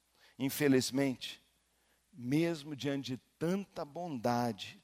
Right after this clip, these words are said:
tanta confiança da parte de Deus por nós, tem gente distorcendo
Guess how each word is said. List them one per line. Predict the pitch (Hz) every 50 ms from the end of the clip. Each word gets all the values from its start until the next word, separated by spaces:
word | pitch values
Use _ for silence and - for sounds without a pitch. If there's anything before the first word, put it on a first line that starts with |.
| _ _ _
tanta | - 214 220 233 240 226 - 185
confiança | - - 170 180 156 - - 156 156 151 131 - 139 131
da | 135 131
parte | - - 135 123 120 -
de | 113 113
Deus | 101 113 120 113
por | - - - 110 101
nós, | 101 113 131 147 147 - - - - - - - - _ _ _ _ _ _ _ _ _
tem | - 170 175 139
gente | 104 92 120 131 131 - 127
distorcendo | 123 107 - - - - 131 - - - - - - - 107 113 117 107 -